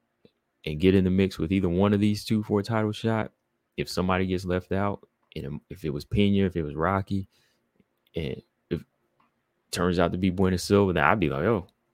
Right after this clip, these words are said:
yo, yo, go ahead and fight for it. Go ahead," you know, 'cause the division's not really that dangerous right now anyways. Like, like I said, it's, it's in a tra-, it's going through a transition. So, you know, Bueno Silva, you know, might wanna get in now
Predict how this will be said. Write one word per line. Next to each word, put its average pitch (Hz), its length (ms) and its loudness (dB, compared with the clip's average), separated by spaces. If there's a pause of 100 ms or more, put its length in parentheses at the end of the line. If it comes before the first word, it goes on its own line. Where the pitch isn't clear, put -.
(240)
yo, 98 380 -2 (1120)
yo, - 140 -4
go 90 180 4
ahead 123 160 6
and 123 120 -2
fight - 220 2
for - 200 -8
it. - 100 -10
Go 92 100 2
ahead," 123 280 0
you 95 100 2
know, 107 160 2
'cause 90 220 -4 (300)
the 92 80 -2
division's 101 520 6
not 101 260 2
really 95 280 4
that 87 240 2 (1120)
dangerous 95 500 4
right 82 200 4
now 80 300 -2
anyways. 87 560 0
Like, 69 240 -10 (120)
like - 180 -8
I 78 40 -6
said, 87 260 -2
it's, - 180 -8 (760)
it's - 180 -6
in 90 100 2
a 80 60 2
tra-, 98 260 2
it's 92 100 -4
going 98 220 4
through 92 140 4
a 85 40 0
transition. 90 720 0
So, 82 280 -2
you 95 100 -2
know, 80 300 -2
Bueno 87 240 -2
Silva, 95 440 0 (920)
you 85 100 2
know, 85 80 4
might 90 280 2
wanna 90 220 4
get 85 200 2
in 80 200 -2
now 101 460 0